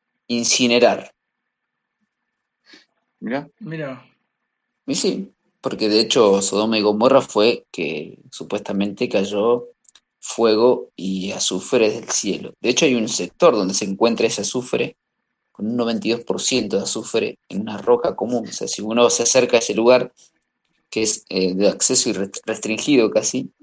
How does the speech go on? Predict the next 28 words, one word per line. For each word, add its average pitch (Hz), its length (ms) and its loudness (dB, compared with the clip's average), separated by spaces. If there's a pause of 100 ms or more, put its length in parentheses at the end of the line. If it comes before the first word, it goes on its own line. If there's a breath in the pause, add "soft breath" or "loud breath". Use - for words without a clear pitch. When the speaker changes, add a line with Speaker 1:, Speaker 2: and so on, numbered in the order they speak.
(440)
Speaker 1:
podés 110 340 2
tomar 120 300 4
un 123 100 2
muestreo 127 640 2 (640)
y 101 80 -10
tienen 127 300 -2
hasta 120 160 -6
un 101 80 0
noventa 104 260 -2
y - 20 2
dos 110 60 -4
por 95 160 -6
ciento. 101 240 -2
Creo 135 180 2
que 135 100 4
hay 135 100 6
un, 104 420 0 (460)
recuerdo 107 560 4
un, 107 580 -4 (800)
creo 104 180 -6
que 110 60 0
era 113 80 4
un 104 100 -2
pastor, 104 460 0
un 104 240 -4
líder 104 300 2
había 101 200 0
ido 104 440 0